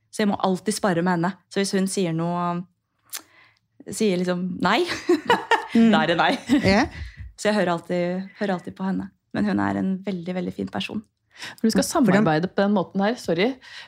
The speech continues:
Speaker 3: eh, så bør det kanskje være to forskjellige typer. For
Speaker 1: Ja.
Speaker 3: det høres jo ut som dere utfyller hverandre
Speaker 1: Ja.
Speaker 3: bra.
Speaker 1: Og så har vi Age, som også
Speaker 3: Ja.
Speaker 1: utfyller oss.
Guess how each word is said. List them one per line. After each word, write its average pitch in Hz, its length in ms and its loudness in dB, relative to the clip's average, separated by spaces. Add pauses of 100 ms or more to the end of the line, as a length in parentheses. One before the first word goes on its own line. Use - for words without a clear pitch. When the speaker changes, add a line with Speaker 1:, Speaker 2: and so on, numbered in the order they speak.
Speaker 3:
eh, 208 640 4
så 214 240 0
bør 175 220 4
det 208 80 0
kanskje 220 180 2
være 185 240 4
to 160 160 0
forskjellige 160 400 2
typer. 233 460 0 (200)
For 269 120 0
Speaker 1:
Ja. 220 60 6
Speaker 3:
det 226 100 4
høres 175 200 2
jo 233 60 4
ut 196 100 0
som 175 140 0
dere 175 160 4
utfyller 151 320 0
hverandre 160 540 2 (280)
Speaker 1:
Ja. 196 140 2
Speaker 3:
bra. 202 140 4 (180)
Speaker 1:
Og 202 80 0
så 311 80 2
har - 20 0
vi 370 60 0
Age, 196 500 2
som - 140 -4
også - 80 2
Speaker 3:
Ja. 277 180 4
Speaker 1:
utfyller 170 320 -2
oss. 196 300 -2